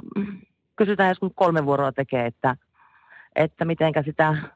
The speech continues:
mitenkä sitä jaksaa yöt valvoa. Mutta ei, ei siinäkään sen kummempaa.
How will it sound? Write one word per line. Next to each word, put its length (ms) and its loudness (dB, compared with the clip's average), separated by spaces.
mitenkä 300 2
sitä 140 2
jaksaa 400 2
yöt 240 0
valvoa. 540 2
Mutta 460 -2
ei, 340 0
ei 120 2
siinäkään 340 0
sen 120 0
kummempaa. 540 0